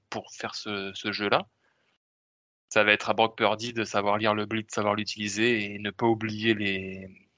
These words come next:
les, les solutions qui vont forcément se libérer profondément. Donc, euh,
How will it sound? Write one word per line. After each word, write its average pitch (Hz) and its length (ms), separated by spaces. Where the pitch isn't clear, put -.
les, 104 180
les 101 100
solutions 110 380
qui 120 160
vont 107 140
forcément 131 480
se - 180
libérer 117 340
profondément. 107 520
Donc, 117 280
euh, 104 40